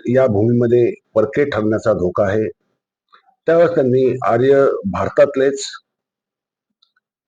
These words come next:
आणि भारतातूनच ते इतरत्र पसरले आणि संस्कृती, भाषा नेल्या आणि इंडो युरोपियन भाषा त्याच्यामुळे पसरल्या, असं नवीन सिद्धांत मांडायला सुरुवात झाली.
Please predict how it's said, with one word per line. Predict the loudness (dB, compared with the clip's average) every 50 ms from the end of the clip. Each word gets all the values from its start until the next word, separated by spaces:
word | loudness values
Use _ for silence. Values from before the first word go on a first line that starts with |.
| _ _ -10
आणि | -4 -2 -2 0
भारतातूनच | 0 0 -2 -2 0 0 0 2 2 2 2 2 0 0
ते | 0 2 2 2 0 -4 -8 -14 _ _ _ _ _ _ _ _ -12 -10
इतरत्र | -10 -6 -4 -2 -2 -2 0 0 0 2 0 0 -4 -8 -12 -16 _ -8
पसरले | -8 -6 0 0 0 2 4 2
आणि | 2 2 0 -2
संस्कृती, | -2 -2 -4 -4 -4 -4 -6 -4 -2 0 0 0
भाषा | 0 -4 -2 0 0 0 0 0 -6 -8 _ _ _ _ -14 -8
नेल्या | -6 -4 -2 0 0 0 0
आणि | 0 0 -2 -2 -2
इंडो | -2 0 0 2
युरोपियन | 2 2 2 0 0 -2 -2 -2 -2 -2
भाषा | -2 -4 -4 -2 -4 -4 -4
त्याच्यामुळे | -4 _ _ _ -8 -6 -2 -2 -2 -2 0 0 0 -2 -2 -2 -4
पसरल्या, | -8 -6 -2 -2 -2 0 -2 -4 -4 -6 _ _ _ _ -12 -10 -10
असं | -6 -2 -2 -2 0 0
नवीन | -2 -2 -2 -2
सिद्धांत | -4 -4 -6 -6 -4 -4 -4 -4
मांडायला | -4 -4 -4 -4 -6 -6 -6 -6
सुरुवात | -8 -8 -8 -6 -6 -6 -6 -6
झाली. | -10 -10 -12 -14